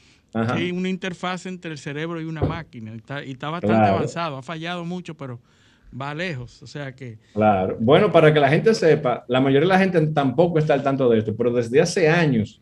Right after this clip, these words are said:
Speaker 1: ya hay, eh, prótesis que se conectan directamente al cerebro y permiten que personas que tienen los brazos cortados puedan manipular cosas con las manos.
Speaker 2: Sí.
Speaker 1: Y desde hace años hay muchos en ex-, en experimentos en laboratorios,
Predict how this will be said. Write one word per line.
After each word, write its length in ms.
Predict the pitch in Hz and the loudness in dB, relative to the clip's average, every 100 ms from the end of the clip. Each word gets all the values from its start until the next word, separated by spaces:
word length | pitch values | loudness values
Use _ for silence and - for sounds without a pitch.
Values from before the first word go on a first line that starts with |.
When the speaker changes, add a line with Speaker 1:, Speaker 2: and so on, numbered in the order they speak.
| - | -8
Speaker 1:
ya 220 | 98 123 | 2 4
hay, 260 | 175 175 - | 4 2 2
eh, 400 | 123 117 113 110 | 4 6 4 2
prótesis 640 | 156 208 113 110 110 - _ _ - | 2 2 0 -4 -6 -8 _ _ -4
que 100 | 165 | 0
se 140 | 131 | 0
conectan 420 | 127 156 175 175 | 2 2 2 2
directamente 720 | 151 131 190 208 208 185 180 | 2 4 2 2 0 2 0
al 40 | 165 | 0
cerebro 380 | 160 170 123 | 4 4 2
y 40 | 113 | 0
permiten 420 | 123 127 151 170 | 0 0 0 0
que 80 | 165 | 0
personas 360 | 151 139 180 | 0 0 2
que 80 | 139 | 2
tienen 200 | 139 151 | 2 2
los 100 | 160 | 2
brazos 240 | 151 147 170 | 2 2 4
cortados 440 | 156 151 147 117 113 | 2 4 2 2 2
puedan 220 | 123 123 | 0 0
manipular 460 | 123 127 117 110 | -4 -4 -2 -2
cosas 260 | 127 131 110 | -2 -8 -8
con 140 | 104 | -8
las 100 | 101 | -6
manos. 220 | 117 151 - _ _ _ _ | -8 -10 -16 _ _ _ _
Speaker 2:
Sí. 180 | _ - | _ 2
Speaker 1:
Y 400 | 247 226 151 107 - - | 6 6 4 -2 -12 -4
desde 320 | 123 135 147 | 0 4 4
hace 260 | - 214 | 4 4
años 560 | 202 233 202 156 - - _ | 6 4 4 0 -4 -12 _
hay 140 | 139 | 4
muchos 480 | 165 180 208 196 - | 4 6 4 0 0
en 160 | 147 135 | 0 2
ex-, 180 | 131 - | 0 -4
en 320 | 131 127 120 120 117 | 0 0 0 -4 -2
experimentos 500 | 123 - 127 143 160 | -2 -2 -2 0 0
en 40 | 156 | 2
laboratorios, 720 | 147 139 120 135 120 107 | 4 2 0 2 2 2